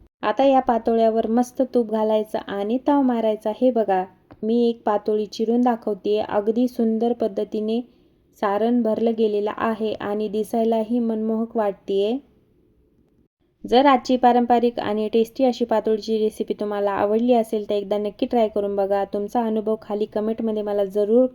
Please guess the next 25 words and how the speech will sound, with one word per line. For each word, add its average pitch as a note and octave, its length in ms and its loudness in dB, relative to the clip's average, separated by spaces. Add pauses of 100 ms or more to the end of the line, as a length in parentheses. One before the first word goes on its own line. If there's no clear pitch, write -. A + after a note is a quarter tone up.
(120)
कळवा, G3+ 360 4 (440)
मला G#3 320 2
ऐकायला G#3 420 0
आवडेल. G#3+ 460 2 (200)
तुमचं A3 240 -2
प्रत्येक A3+ 460 0
फीडबॅक A3 440 0
मला G#3+ 140 -2
आणखी G#3+ 300 -2
प्रेरणा G#3+ 420 0
देतं G#3 360 -2
नवीन A3+ 260 0
घरगुती A3 440 -2
पारंपरिक G#3+ 640 -2
रेसिपी G#3+ 380 -2
सा-, G3+ 300 -4 (260)
तुमच्यापर्यंत A3+ 580 0
आणण्यासाठी. G#3+ 760 -2 (540)
जर B3 200 6
तुम्ही B3 260 4
अजून A3+ 260 0
सोनालीज A3+ 460 0
किचन A3 480 -4 (240)
व्लॉग्सला G#3+ 640 2
सबस्क्राईब G#3 420 -2